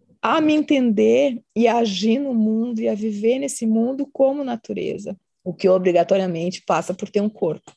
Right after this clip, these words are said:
Não por ter, por ser, por saber que se é corpo, um corpo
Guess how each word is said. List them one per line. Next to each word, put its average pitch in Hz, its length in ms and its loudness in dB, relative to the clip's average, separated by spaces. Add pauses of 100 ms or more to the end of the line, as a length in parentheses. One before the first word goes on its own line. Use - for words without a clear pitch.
(240)
Não 269 140 2
por 302 140 0
ter, 233 360 2 (320)
por 247 100 2
ser, 330 500 0 (160)
por 262 100 0
saber 285 580 4
que 311 160 -4
se - 200 -2
é 226 240 0 (120)
corpo, 233 540 0
um 233 100 0
corpo 294 720 0